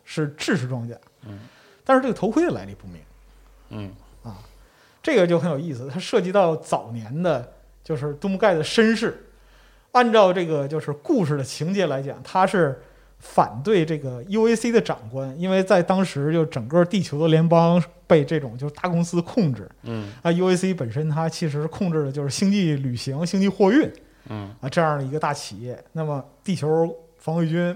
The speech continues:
Speaker 1: 本身来讲的话，就变成了U A C的私兵。
Speaker 2: 嗯。
Speaker 1: 啊，但是呢，就他的长官在火星执勤的时候，要求东木盖向就是底下的平民开枪。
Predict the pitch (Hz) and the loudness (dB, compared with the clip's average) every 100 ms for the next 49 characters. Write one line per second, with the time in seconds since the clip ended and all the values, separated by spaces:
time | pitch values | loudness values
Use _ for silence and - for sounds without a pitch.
0 | - 135 120 160 151 151 143 139 143 131 | -6 -8 -4 -4 -2 -4 -6 -8 -10 -8
1 | 143 - 156 131 139 143 165 165 175 165 | -8 -2 -2 -2 -4 -4 -2 -2 -2 -4
2 | 160 - 185 190 190 - _ _ - 98 | -4 -2 0 2 0 -6 _ _ -10 -10
3 | 87 _ 110 - _ _ - - - 220 | -12 _ -18 -18 _ _ -20 -20 2 4
4 | 202 190 180 165 170 160 143 - _ _ | 4 4 2 2 0 0 -4 -10 _ _
5 | _ _ _ _ _ - 208 196 123 127 | _ _ _ _ _ 4 4 4 0 0
6 | 165 175 185 - 175 160 - 135 170 170 | 2 0 -4 -2 0 0 -2 -2 0 0
7 | 175 170 147 170 131 131 151 165 151 170 | -2 -2 -2 -2 -2 -4 -2 0 0 -2
8 | 180 190 165 - 196 156 143 135 131 - | 0 2 2 2 0 0 0 -4 -4 -6
9 | 104 127 147 139 127 - - 151 175 156 | -10 -8 -6 -4 -6 -10 -6 -2 0 -2
10 | 170 180 180 190 | -2 -2 2 0